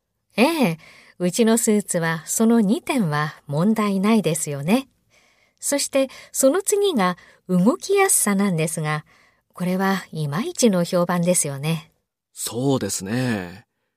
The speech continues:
Speaker 2: ストレッチ性の高い素材の開発を急がないといけませんね。
Speaker 1: ええ、男性の回答で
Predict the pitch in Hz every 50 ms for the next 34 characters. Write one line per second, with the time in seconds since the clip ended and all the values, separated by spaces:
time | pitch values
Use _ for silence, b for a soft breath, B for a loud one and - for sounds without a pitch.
0 | _ _ _ _ _ _ - - - - 156 170 208 233 226 - - - - -
1 | 202 196 196 196 190 180 - 160 156 156 - 190 196 185 151 123 110 - - 110
2 | 110 131 135 139 135 139 135 - 131 127 127 120 127 131 123 - - 131 127 123
3 | 113 - - 127 143 165 156 143 120 107 - 92 87 - 107 107 104 - - 107
4 | 90 98 113 120 101 85 92 98 _ _ _ _ _ _ _ _ _ _ _ _
5 | _ - 190 220 233 220 190 180 170 b b b b b b b b _ - 160
6 | 165 180 185 - - 202 202 196 202 202 - - 190 196 196 185 - 202 190 196
7 | 190 190 180 180 185